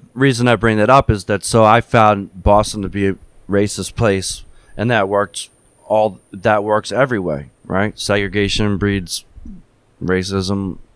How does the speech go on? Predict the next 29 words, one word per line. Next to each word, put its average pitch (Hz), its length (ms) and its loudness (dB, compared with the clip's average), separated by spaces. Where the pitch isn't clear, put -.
and 82 400 -8
that 92 220 -4
goes 98 200 -2
back 90 260 -2
and 90 120 -8
forth 98 300 -4
between 95 420 -4
everybody. 78 460 -4
So - 100 -2
anyways, 123 380 4
um, 101 500 -2
and 110 160 0
now 113 200 2
in 113 120 -2
the 113 120 -2
early 123 340 -2
nineties, 139 600 -2
when 113 180 -2
hip 120 240 -6
hop 120 340 -2
was, 104 280 -4
you 113 140 -6
know, 107 160 0
basically 107 720 0
entering 113 380 -2
into 110 260 -4
its 95 120 -4
golden 113 440 -2
age, 117 580 -2